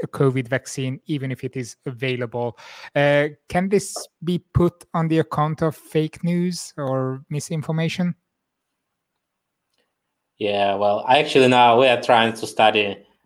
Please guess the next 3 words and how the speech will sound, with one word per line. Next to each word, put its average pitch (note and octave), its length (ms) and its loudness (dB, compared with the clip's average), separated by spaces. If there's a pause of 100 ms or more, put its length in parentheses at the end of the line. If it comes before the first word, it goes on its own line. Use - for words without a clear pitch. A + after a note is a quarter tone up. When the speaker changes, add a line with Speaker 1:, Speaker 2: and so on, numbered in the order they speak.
(280)
Speaker 2:
um, G2 680 -2
vaccination G#2+ 680 -4
process, D#3+ 580 -2